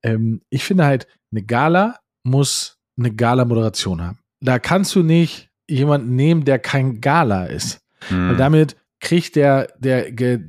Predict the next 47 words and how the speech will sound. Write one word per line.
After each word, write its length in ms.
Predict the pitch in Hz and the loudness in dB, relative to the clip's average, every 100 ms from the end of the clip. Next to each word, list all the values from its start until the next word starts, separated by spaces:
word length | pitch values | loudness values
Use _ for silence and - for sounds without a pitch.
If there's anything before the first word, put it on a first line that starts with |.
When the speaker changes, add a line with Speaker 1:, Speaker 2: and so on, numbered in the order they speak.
| - 131 | -8 -4
Speaker 1:
so, 180 | 120 113 - | -2 -4 -2
der, 220 | 131 110 | -2 0
damit 280 | 123 127 - | -2 -2 -2
kriegt, 380 | - 190 - _ - | -2 -2 -4 _ -10
also 200 | - 127 147 | -4 0 0
Uke 200 | 170 202 | 2 2
hat 100 | 147 | 2
das 140 | - | 0
gut 160 | 220 - | -2 -2
gemacht, 460 | 113 90 - - _ - | -6 -6 -12 -20 _ -6
ne? 280 | 117 208 226 | 0 0 0
So, 300 | 120 120 - 117 | -2 0 0 -2
so. 300 | 113 127 110 - - - | 0 2 0 -4 -12 -2
Aber 320 | 143 143 131 - _ - | 2 2 0 -8 _ -6
es 120 | 117 | -2
ist 40 | 196 | 0
halt 180 | 160 - | 0 0
Uke. 240 | - 92 - _ _ | -2 -4 -8 _ _
Das 180 | 139 127 | -2 2
heißt, 280 | 151 156 90 | 2 4 4
du 60 | |
Speaker 2:
Hm. 20 | 147 | 2
Speaker 1:
hast 200 | 151 - | 2 2
nicht, 300 | 156 147 123 | 2 2 0
so, 280 | 135 147 143 - - - | 2 4 4 0 -16 -2
in 100 | 147 | 0
Amerika, 600 | 143 180 202 185 185 180 - _ - | 4 2 2 2 2 0 -4 _ -4
weiß 180 | 160 165 | 0 2
ich 220 | 151 123 | 2 2
nicht, 100 | 131 | 0
es 140 | 127 | 0
gibt 200 | 165 143 - | -2 -6 -4
irgendwelche 440 | 139 156 151 143 | -2 0 2 0
Awards, 460 | 131 123 131 151 - | -2 0 0 0 -2
hab 60 | |
ich 100 | 147 | -6
gesehen, 300 | - 135 143 | -2 0 2
die 100 | 135 | 2
hat, 160 | 131 110 _ _ 113 | 0 -2 _ _ -4
äh, 280 | 120 117 | 0 0
ich 140 | 110 - | -2 -4
glaub, 260 | 127 117 - _ - | -2 -2 -4 _ -10
Jimmy 260 | - 123 117 | -4 -2 -4
Kimmel 400 | - 143 175 170 | -2 0 2 2
hat 160 | 160 | 0
die 60 | 165 | 0
moderiert. 540 | 147 151 147 160 165 | 2 2 2 2 0